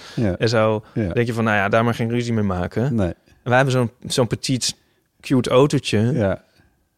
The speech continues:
Speaker 1: Zo'n
Speaker 2: Wat van
Speaker 1: Japans.
Speaker 2: al-, wat van alles bij iedereen oproept. En ik denk altijd van, als ik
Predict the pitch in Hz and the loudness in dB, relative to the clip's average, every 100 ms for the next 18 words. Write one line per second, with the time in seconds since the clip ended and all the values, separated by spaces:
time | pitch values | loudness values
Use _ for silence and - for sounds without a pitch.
0 | _ _ _ _ - 113 107 - 113 104 | _ _ _ _ -2 0 2 2 2 2
1 | - - - 127 131 139 131 135 123 127 | -2 -10 -4 -2 0 2 4 4 4 4
2 | 127 127 120 147 151 127 123 - - - | 4 2 2 0 0 0 0 -4 -20 -18
3 | - 131 143 131 127 123 - 127 143 160 | -6 -2 0 4 2 2 0 2 2 0